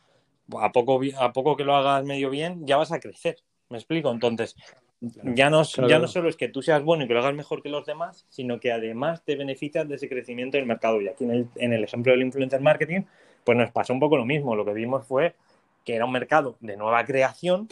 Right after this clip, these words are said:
Speaker 1: por así decirlo, ¿no? Porque obviamente el influencer marketing lleva existiendo
Speaker 2: Sí.
Speaker 1: muchísimos años, pero nunca ha estado tan digitalizado. Y lo que veíamos es que de alguna manera se estaba profesionalizando y de que iba en-, y de que iba a crecer mucho en cuanto al segmento publicitario, porque muchas marcas iban a estar dispuestas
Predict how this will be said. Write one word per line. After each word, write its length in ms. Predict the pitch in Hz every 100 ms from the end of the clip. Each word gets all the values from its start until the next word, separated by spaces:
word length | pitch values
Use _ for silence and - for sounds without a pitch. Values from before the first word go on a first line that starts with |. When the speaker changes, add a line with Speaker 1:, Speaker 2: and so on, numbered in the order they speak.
| -
Speaker 1:
por 120 | 123
así 200 | 120 127
decirlo, 420 | 135 131 170 190 175
¿no? 140 | 208
Porque 180 | 214 113
obviamente 380 | 113 113 120 120
el 100 | 120
influencer 380 | 113 120 117
marketing 380 | 123 139 120 107
lleva 100 | 110
existiendo 380 | 117 107 127 123
Speaker 2:
Sí. 40 | 120
Speaker 1:
muchísimos 440 | 120 113 117 117
años, 240 | 135 123 -
pero 140 | 104
nunca 240 | 104 110
ha 40 | 117
estado 200 | 120 117
tan 160 | 110
digitalizado. 720 | 120 120 127 127 123 165 196 - _ _ _
Y 80 | 135
lo 120 | 117
que 80 | 123
veíamos 480 | 127 139 147 160 170
es 120 | 170
que 120 | 151
de 80 | 123
alguna 280 | 113 131 143
manera 300 | 151 160 -
se 80 |
estaba 340 | 113 139 139 123
profesionalizando 920 | 135 135 147 160 147 151 156 160 175 - _ _
y 80 | 127
de 160 | 120 117
que 80 |
iba 320 | 127 135 160 165
en-, 200 | 160 156
y 180 | 147 139
de 120 | 131
que 80 | 131
iba 160 | 151 170
a 40 |
crecer 300 | 180 175 170
mucho 360 | 165 175 175 175
en 120 | 156
cuanto 260 | 127 123 117
al 500 | 107 107 107 107 104
segmento 560 | - 113 120 135 147
publicitario, 640 | 147 143 143 139 135 160 180
porque 200 | 156 117
muchas 360 | 117 127 143 139
marcas 360 | 143 151 156
iban 160 | 147 135
a 20 |
estar 260 | - 135 123
dispuestas 580 | 127 - 139 143 151